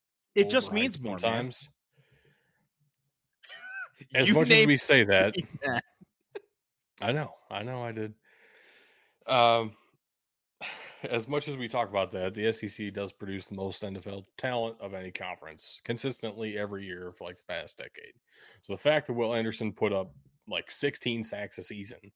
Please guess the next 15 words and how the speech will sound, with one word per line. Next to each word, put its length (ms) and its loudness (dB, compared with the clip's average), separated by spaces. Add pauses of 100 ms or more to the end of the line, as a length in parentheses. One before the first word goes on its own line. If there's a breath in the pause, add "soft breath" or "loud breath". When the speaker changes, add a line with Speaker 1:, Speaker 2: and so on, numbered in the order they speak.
(1000 loud breath)
Speaker 2:
against 440 0
S 240 0
E 100 -2
C 200 -2
talent, 460 -6 (1200)
it's 260 4 (260)
pretty 240 0
dang 340 0
exciting. 520 -4 (2250)
If 320 2
we're 100 2
going 260 -2
off 180 0
of 80 -2
athleticism, 720 0